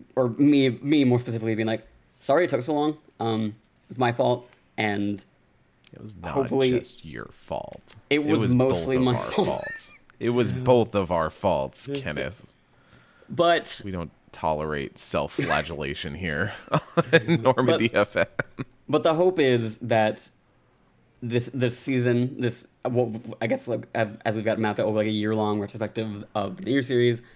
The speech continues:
Speaker 1: will go on uninterrupted. Because if I have to have another jaw surgery, I might simply just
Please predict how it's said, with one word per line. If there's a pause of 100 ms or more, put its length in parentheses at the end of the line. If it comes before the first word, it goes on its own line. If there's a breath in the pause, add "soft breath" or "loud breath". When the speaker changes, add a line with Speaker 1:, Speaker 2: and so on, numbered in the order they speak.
(420 soft breath)
Speaker 1:
will
go
on
uninterrupted. (400)
Because
if
I
have
to
have
another
jaw
surgery, (380)
I
might
simply
just